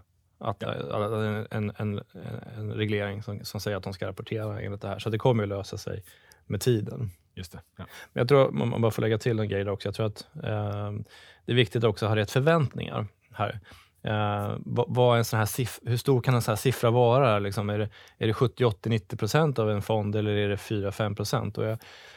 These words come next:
Speaker 1: där ska man nog vara, man ska ha låga förväntningar.
Speaker 2: Ja.
Speaker 1: För det är, ja, men det är, <laughs> vi är ju den världen vi har, och vi har de här diskussionerna kring klimat, vi har av en anledning. Alltså, vi gör massa saker som inte är i linje.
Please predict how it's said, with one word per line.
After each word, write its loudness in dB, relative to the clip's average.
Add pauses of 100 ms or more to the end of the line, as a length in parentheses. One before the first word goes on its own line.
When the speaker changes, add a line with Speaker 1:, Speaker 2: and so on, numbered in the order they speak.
(380)
Speaker 1:
där 6
ska 2
man 4
nog 4
vara, 2 (1080)
man 2
ska -2
ha 4
låga 4
förväntningar. 0 (180)
Speaker 2:
Ja. -2
Speaker 1:
För 0
det 2
är, 6
ja, 4
men 6
det 8
är, 2 (180)
<laughs> -18
vi 6
är 8
ju 8
den 6
världen 4
vi 2
har, 4
och 2
vi 4
har 6
de 4
här 4
diskussionerna -2
kring -4
klimat, -4
vi -4
har 2
av 2
en 4
anledning. 2
Alltså, -6
vi 0
gör 6
massa 0
saker -4
som -4
inte 0
är 2
i -2
linje. -2